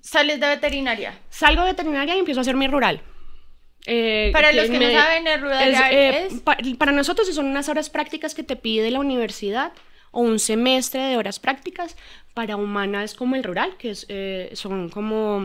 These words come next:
Speaker 2: mm, sí, son como unas prácticas que te
Speaker 1: En el
Speaker 2: exige.
Speaker 1: hospital, sí.
Speaker 2: Exactamente. Y tú rotas por donde quieres, o lo haces en una clínica, o, o si te gustan los silvestres, lo haces en silvestres. Yo hice todo el énfasis de mi carrera en silvestres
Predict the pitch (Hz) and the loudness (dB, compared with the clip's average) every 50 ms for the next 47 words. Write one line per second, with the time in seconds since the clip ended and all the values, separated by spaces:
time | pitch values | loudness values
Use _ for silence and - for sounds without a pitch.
0 | - - - 190 185 180 185 180 180 180 175 175 175 175 175 170 160 - _ _ | -6 -8 -8 -8 -6 -4 -4 -4 -4 -4 -4 -4 -6 -6 -8 -8 -12 -14 _ _
1 | _ - 294 254 - 160 156 - - 196 214 226 220 - - - - - - - | _ -4 -4 -4 -4 -6 -12 -12 -10 -10 -8 -8 -10 -12 -14 -18 -18 -18 -12 -10
2 | 240 233 233 - - 240 233 - 247 240 - 226 208 - - - 247 254 247 247 | -8 -8 -8 -8 -12 -14 -12 -12 -14 -12 -12 -12 -12 -12 -12 -8 -4 -2 -2 0
3 | 240 220 208 208 214 269 247 - 233 214 190 190 190 196 - - 202 196 185 160 | 2 2 2 2 0 -6 -8 -6 -6 -6 -6 -8 -12 -10 -8 -8 -8 -8 -10 -10
4 | - 175 165 151 - - - - - - - - - - _ _ 285 294 302 - | -10 -10 -8 -8 -10 -12 -16 -18 -20 -20 -20 -20 -20 -20 _ _ -10 -6 -4 -4
5 | 247 214 190 185 208 202 - - 233 226 214 202 175 - 269 294 311 330 311 - | -2 -2 -4 -6 -8 -10 -8 -8 -8 -6 -6 -8 -6 -4 -4 -2 -2 -2 -4 -6
6 | 262 233 208 196 185 175 175 202 202 214 220 208 185 175 165 - - 269 285 302 | -8 -6 -6 -6 -6 -6 -6 -8 -8 -6 -6 -6 -6 -8 -8 -8 -4 -2 -2 -2
7 | 311 294 - 254 233 220 208 - 190 190 190 185 185 202 - - 180 180 175 - | -4 -4 -6 -6 -4 -4 -6 -6 -6 -6 -6 -8 -8 -10 -12 -12 -12 -12 -10 -8
8 | 196 208 220 226 220 202 185 170 180 180 180 - - - 208 208 202 - 208 196 | -8 -6 -6 -6 -6 -8 -8 -6 -6 -8 -8 -8 -10 -10 -10 -10 -10 -12 -12 -12
9 | 190 190 185 - 196 190 - 202 190 180 175 - - - - 175 170 180 233 262 | -12 -12 -14 -16 -18 -18 -16 -12 -12 -12 -12 -12 -14 -14 -14 -16 -12 -10 -10 -10
10 | 285 277 - - 311 294 - - 196 196 196 185 180 180 180 - - - - - | -10 -12 -14 -14 -16 -16 -16 -14 -12 -10 -8 -8 -8 -10 -12 -14 -20 -20 -20 -20
11 | - - - 226 208 - 220 202 - 233 233 240 240 240 240 240 226 226 - 233 | -20 -12 -10 -8 -8 -6 -8 -4 0 2 2 2 2 2 0 -2 -4 -4 -6 -8
12 | 226 - - 240 240 233 - - - - - - - - - - - 190 208 196 | -10 -8 -8 -10 -10 -10 -12 -16 -18 -20 -20 -18 -16 -16 -16 -14 -10 -8 -6 -6
13 | 190 185 190 190 - - 185 175 180 185 185 185 175 180 180 190 202 220 - - | -6 -6 -6 -8 -8 -8 -10 -8 -8 -8 -8 -8 -8 -8 -10 -10 -10 -12 -16 -20
14 | - - _ 208 202 185 170 165 160 - 170 147 147 147 180 233 247 - - 285 | -20 -20 _ -14 -12 -12 -12 -14 -14 -14 -12 -12 -10 -10 -10 -12 -12 -14 -14 -14
15 | 320 339 330 - - | -14 -14 -14 -18 -20